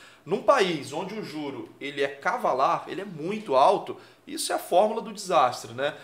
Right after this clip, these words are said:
Então você tem pessoas que não sabem utilizar adequadamente linhas de crédito, e essas linhas de crédito são extremamente caras. Pra você gerar um, um, uma dívida próxima do impagável, isso é muito rápido que acontece, né?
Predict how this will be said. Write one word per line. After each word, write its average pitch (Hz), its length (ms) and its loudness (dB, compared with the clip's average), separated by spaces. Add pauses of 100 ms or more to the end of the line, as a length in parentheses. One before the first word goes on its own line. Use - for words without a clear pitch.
(180)
Então 139 200 -2
você 196 160 -4
tem 208 100 -2
pessoas 190 460 -2
que - 100 -10
não 165 180 -6
sabem 202 460 0
utilizar 147 460 -2
adequadamente 131 680 -4
linhas 131 240 -14
de 117 80 -14
crédito, 135 500 0 (480)
e 139 200 2
essas 190 260 6
linhas 196 160 -2
de 170 60 -4
crédito 170 260 0
são 185 80 -6
extremamente 214 680 0
caras. 170 360 2
Pra - 160 -6
você 151 240 -4
gerar 160 280 0
um, 156 140 -6 (100)
um, 143 240 -8
uma 139 100 -2
dívida 139 460 -2 (320)
próxima 160 400 4
do 143 100 -8
impagável, 131 760 2 (120)
isso 151 200 -6
é 175 40 0
muito 165 420 -6
rápido 143 400 0
que 135 100 -8
acontece, 127 560 -4
né? 131 160 -8